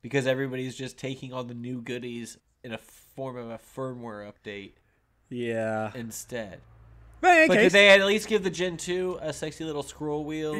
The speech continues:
Speaker 2: You're,
Speaker 1: And
Speaker 2: they did, Johnny, and, and <laughs> I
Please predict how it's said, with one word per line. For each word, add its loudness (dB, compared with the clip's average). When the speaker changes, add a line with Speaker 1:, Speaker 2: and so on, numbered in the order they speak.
Speaker 2:
You're, 10
Speaker 1:
And 2
Speaker 2:
they 8
did, 6
Johnny, 4
and, 2
and 2
<laughs> -4
I -2